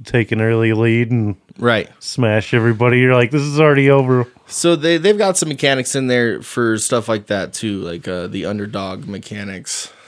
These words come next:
Speaker 2: that, um, they give you tactic cards that you can play if you're just, you're going up against somebody and you're,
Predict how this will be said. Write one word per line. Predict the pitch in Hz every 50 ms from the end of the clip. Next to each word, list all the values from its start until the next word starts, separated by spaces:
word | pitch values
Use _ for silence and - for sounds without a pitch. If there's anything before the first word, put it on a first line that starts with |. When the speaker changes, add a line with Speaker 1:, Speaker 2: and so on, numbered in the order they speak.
| - -
Speaker 2:
that, | 127 120 117 113 113 110 110
um, | 107 104 104 101 110
they | 120 123
give | 123 143 147
you | 143 127 117
tactic | - - 107 101 - - - 104 -
cards | - - 110 104 98 95 95 101 - -
that | - 104 95
you | - 95 104
can | 104 - 131 113
play | - - 104 101 101 101 98
if | 98 101 - -
you're | 127 131
just, | 120 110 107 107 110 104 - - - -
you're | 117 127
going | 120 - 120 120 113
up | 107 98 -
against | 110 107 107 107 -
somebody | 110 107 107 107 107 104 104 104
and | 104 104
you're, | 110 110 107 104 110